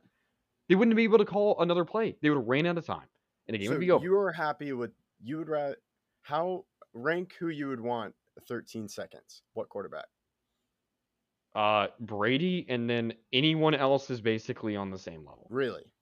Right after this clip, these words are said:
Speaker 1: Yes.
Speaker 2: It goes Brady, Mahomes,
Speaker 1: Everyone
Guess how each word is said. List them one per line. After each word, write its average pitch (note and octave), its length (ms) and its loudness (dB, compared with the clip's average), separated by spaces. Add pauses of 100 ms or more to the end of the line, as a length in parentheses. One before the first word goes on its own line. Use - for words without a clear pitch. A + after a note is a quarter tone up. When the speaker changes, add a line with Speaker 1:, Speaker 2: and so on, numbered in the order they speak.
(180)
Speaker 1:
Yes. - 360 -8 (160)
Speaker 2:
It A#2 100 -10
goes A2 180 -4
Brady, D#3 640 -4 (440)
Mahomes, A#2 180 -4
Speaker 1:
Everyone A#2+ 440 2